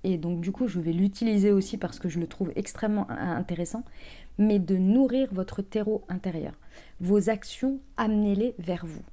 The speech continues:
Lorsque vous avez envie d'agir sur la situation, pour contrôler, pour faire avancer les choses,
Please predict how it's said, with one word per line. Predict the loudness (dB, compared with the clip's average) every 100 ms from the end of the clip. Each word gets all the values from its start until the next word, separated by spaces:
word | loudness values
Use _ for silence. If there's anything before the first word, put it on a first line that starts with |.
| -20 -20 -18 -4
Lorsque | 0 0 0 -2
vous | 0 2
avez | 2 2
envie | 2 0
d'agir | -2 -2 -4 -4
sur | -4
la | -4
situation, | -4 -8 -6 -8 -10 -14 -16 -20 -20 -20 -20 -20 -20 -20 -20 -20 -20 -20 -20 -20 -6
pour | 2 2 2 -4 -6
contrôler, | -6 -2 0 2 0 -2 -16 -20 -20 -20 -20 -20
pour | -2 2 2 -2 -18
faire | -4 -4 0
avancer | 0 0 -2 -2
les | -2
choses, | -2 -4 -4 -8